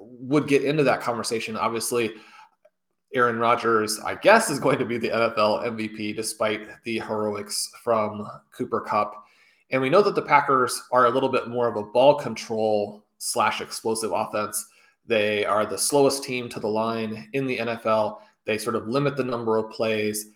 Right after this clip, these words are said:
They force teams to pass because you can't stay with them running the ball with that few of possessions. And so you have this dynamic where these seem like the three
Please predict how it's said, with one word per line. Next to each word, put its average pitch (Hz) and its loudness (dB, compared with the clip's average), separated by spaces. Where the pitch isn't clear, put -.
They 104 2
force 143 0
teams 123 -6
to 123 -10
pass - -2
because 107 -2
you 107 -6
can't 113 -6
stay 113 -2
with 110 -4
them 107 -6
running 110 -4
the 107 -8
ball 107 0
with 107 -6
that 107 -2
few 110 -6
of 104 -6
possessions. 107 -4
And 170 4
so - 2
you 208 8
have 247 8
this 240 4
dynamic 143 4
where 139 4
these 143 2
seem 147 -4
like 131 0
the 127 2
three 131 0